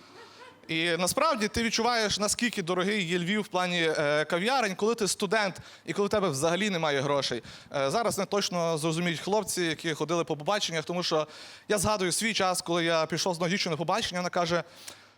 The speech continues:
"Мені, будь ласка, лати на кокосовому молоці і, і нічого".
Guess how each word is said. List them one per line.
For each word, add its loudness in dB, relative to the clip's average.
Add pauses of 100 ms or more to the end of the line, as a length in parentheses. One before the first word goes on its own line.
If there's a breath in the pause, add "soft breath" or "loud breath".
(100)
"Мені, 2
будь 2
ласка, 2
лати 2
на 0
кокосовому 0
молоці 0
і, 0 (160)
і 2
нічого". 2